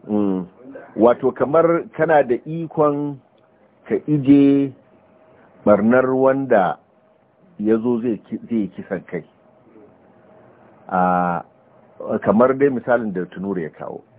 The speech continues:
Akwai waɗanda su sun zo su makasudinsu su kisan kai.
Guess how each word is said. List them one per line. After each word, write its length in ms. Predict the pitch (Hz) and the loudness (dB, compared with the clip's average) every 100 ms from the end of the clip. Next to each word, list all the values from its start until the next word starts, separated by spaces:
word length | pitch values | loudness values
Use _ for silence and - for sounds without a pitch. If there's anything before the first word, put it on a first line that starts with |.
| - - | -18 -14
Akwai 280 | 90 127 | -4 4
waɗanda 460 | 127 143 135 120 101 - | 6 6 2 -2 -4 -8
su 140 | 127 117 | -14 -14
sun 220 | 131 123 | -12 -10
zo 200 | 120 127 117 | -8 -10 -10
su 440 | - 131 127 127 117 - 98 | -12 -8 -6 -8 -10 -12 -10
makasudinsu 840 | 95 101 - 139 147 127 113 92 - - - - - | -10 -12 -6 -6 -4 -6 -8 -12 -14 -20 -20 -20 -10
su 120 | 101 | -10
kisan 340 | 90 110 104 90 | -4 -4 -2 -4
kai. 180 | - | -10